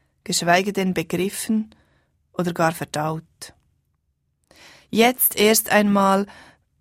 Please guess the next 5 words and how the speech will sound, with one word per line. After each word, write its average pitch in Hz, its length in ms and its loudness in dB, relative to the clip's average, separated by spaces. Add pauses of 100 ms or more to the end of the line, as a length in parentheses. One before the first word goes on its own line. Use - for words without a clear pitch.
(420)
ja 156 280 -2
was? - 500 -10 (1400)
In 165 200 -2
Ruhe 202 380 0
nachdenken. 170 920 -4